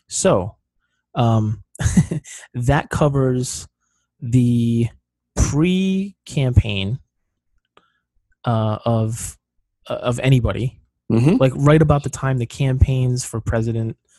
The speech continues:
Speaker 1: probably were starting, right? June twenty fifteen, a year and a few months before the election. Um,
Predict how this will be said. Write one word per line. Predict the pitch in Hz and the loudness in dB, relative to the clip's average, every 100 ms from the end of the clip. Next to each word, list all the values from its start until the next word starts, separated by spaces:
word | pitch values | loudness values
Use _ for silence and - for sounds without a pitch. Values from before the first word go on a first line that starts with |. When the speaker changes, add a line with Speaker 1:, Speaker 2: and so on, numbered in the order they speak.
| _ _ _ _ _ _ _ | _ _ _ _ _ _ _
Speaker 1:
probably | - 127 127 123 123 | 2 6 6 6 2
were | 110 | 0
starting, | 104 - 123 101 98 | -2 -2 0 0 -2
right? | 104 113 | -4 -2
June | 127 123 | -2 -2
twenty | - 120 | -2 -2
fifteen, | 120 110 120 113 113 110 - _ _ _ _ _ _ _ - | -4 -6 -4 -4 -2 -4 -6 _ _ _ _ _ _ _ -4
a | |
year | 120 120 123 120 120 120 117 - - - _ _ - | -2 2 4 4 4 4 2 0 -10 -20 _ _ -6
and | 113 110 107 | -2 -2 -2
a | 104 | -6
few | - 117 | -4 -2
months | 113 113 113 | 0 0 -2
before | - 107 - 120 113 110 110 | -4 -6 -2 -2 0 0 0
the | 110 | 0
election. | 107 98 - 92 101 - _ _ _ _ _ _ _ _ _ _ | 0 -2 -4 -6 -8 -10 _ _ _ _ _ _ _ _ _ _
Um, | 110 104 104 98 | -4 -2 -2 -4